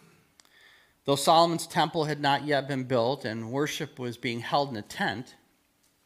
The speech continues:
for David and the children of God, the focus was not on the structure around them, but the presence of the Ark of the Covenant before them, the place where God had promised to meet with them.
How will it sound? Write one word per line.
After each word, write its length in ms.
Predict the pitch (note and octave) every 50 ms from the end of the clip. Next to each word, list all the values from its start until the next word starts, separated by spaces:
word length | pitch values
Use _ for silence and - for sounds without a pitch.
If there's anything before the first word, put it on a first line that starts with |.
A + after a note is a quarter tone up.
| _ _ _ _ _ _ - - _ _ - - - _ _
for 120 | - E3+
David 460 | D#3 C#3 F3+ F#3+ G#3+ A3+ G3 E3+ D3 D3
and 140 | C#3 C#3
the 80 | C3+ C3
children 420 | - - F#3+ F3+ E3 D3+ C#3 C3+
of 100 | B2+ A#2+
God, 520 | A#2 D#3 D#3+ E3+ D#3 C3 A2+ G#2+ A2 C#3+ - - - _ _ _ _ _ _ _ _ -
the 60 | B2+
focus 480 | - - F#3+ G3 G3 G3 E3 D3 -
was 160 | - C#3+ B2 B2+
not 260 | D#3 D3+ D3 D3+ D3+
on 160 | D3 C#3+ C3
the 40 | B2
structure 640 | A#2+ - - - E3 D#3+ D#3 - - - C#3+ A2+ A2
around 460 | A2 A2 B2 D3 E3+ F3+ F#3+ E3 A#2
them, 300 | F2+ D2+ D2+ D#2+ F#2 G2 _ _ _ _ _ _ _ _ _ _ _ _ _ _ _ _ _
but 140 | B2 A#2
the 40 | -
presence 600 | - - - - F3+ F3 D#3+ - C#3+ B2 A#2+ - -
of 140 | A#2+ A#2+
the 160 | A#2 A#2+ A#2+ A#2+
Ark 240 | B2 C#3+ C#3+ -
of 60 | D3 A#2+
the 60 | -
Covenant 480 | - - - F#3 F3 D3+ B2 F#2+ E2+
before 380 | - - - - D3+ D#3 D#3+ D3
them, 320 | B2+ A2 D2 - - - - _ _ _ _ _ _ _ _ _ _ _ _ _ _ _ _ _ _ _
the 40 | -
place 460 | - - - E3 D3 D#3+ E3 E3 -
where 100 | - A#2+
God 400 | B2 B2+ C3 B2+ C3+ C3+ C#3 D3
had 160 | C#3+ C#3+ C3 -
promised 480 | - - C#3+ C#3 C#3 D3 C#3+ - -
to 60 | -
meet 260 | D3 C3+ A#2 G#2 G2+ G#2
with 160 | - G2+ -
them. 240 | G#2 F#2+ F2+ F#2